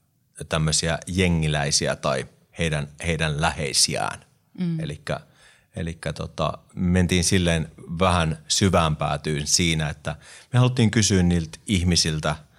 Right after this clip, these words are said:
Speaker 1: itseltään, kun, kun kirjan nimi on Järjestäytynyt rikollisuus Suomessa, niin, niin kysytään sit niiltä ihmisiltä, jo-, jotka niin, joiden katsotaan tänne kuuluvan, eikä jostain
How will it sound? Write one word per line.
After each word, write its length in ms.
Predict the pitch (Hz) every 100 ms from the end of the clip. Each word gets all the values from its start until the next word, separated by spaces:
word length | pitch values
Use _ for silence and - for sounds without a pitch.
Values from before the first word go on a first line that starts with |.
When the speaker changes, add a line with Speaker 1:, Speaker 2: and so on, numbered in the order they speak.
| _ _ _ -
Speaker 1:
itseltään, 640 | 95 - 78 71 71 58 -
kun, 280 | - 85 -
kun 180 | - 90
kirjan 300 | 104 98 90
nimi 200 | 90 85
on 100 | 82
Järjestäytynyt 760 | 90 82 82 80 78 82 80
rikollisuus 680 | 76 85 87 78 85 80 -
Suomessa, 540 | 92 80 76 - - 107 - - - - -
niin, 220 | 87 85 82
niin 120 | 87
kysytään 440 | 98 90 82 78
sit 240 | 78 80 -
niiltä 260 | 80 78
ihmisiltä, 560 | 80 78 78 78 73 76 -
jo-, 160 | 85 82 -
jotka 280 | 85 - 82
niin, 180 | 78 78
joiden 240 | 95 87 82
katsotaan 420 | 87 - 80 82
tänne 180 | 87 87
kuuluvan, 600 | - 113 95 82 82 80
eikä 320 | 90 82 78 - - - -
jostain 380 | 95 - 82